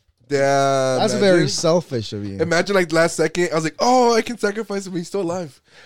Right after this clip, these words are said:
Speaker 1: Uh,
Speaker 2: Dude, with things
Speaker 1: that would be
Speaker 2: easy,
Speaker 1: sad.
Speaker 2: with things easing up now, I, there was a, there's a story of, uh,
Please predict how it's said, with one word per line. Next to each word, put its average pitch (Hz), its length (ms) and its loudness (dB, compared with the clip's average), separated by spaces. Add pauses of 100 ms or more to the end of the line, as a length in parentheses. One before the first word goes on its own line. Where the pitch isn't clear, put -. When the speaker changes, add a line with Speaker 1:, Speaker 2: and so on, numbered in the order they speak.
(180)
Speaker 1:
Uh, 143 960 2
Speaker 2:
Dude, 117 460 2 (160)
with 160 200 -4
things 220 320 0
Speaker 1:
that 156 140 2
would 185 100 4
be 160 60 2
Speaker 2:
easy, 151 80 0
Speaker 1:
sad. 107 200 -4
Speaker 2:
with 180 160 0
things 214 300 -2
easing 185 540 -4
up 190 140 -6
now, 220 340 -6 (560)
I, 151 200 -2
there 156 200 -4
was 165 180 -4
a, 151 160 -2
there's 151 220 -8
a 131 60 -12
story 160 480 -6
of, 120 180 -6
uh, 110 220 -6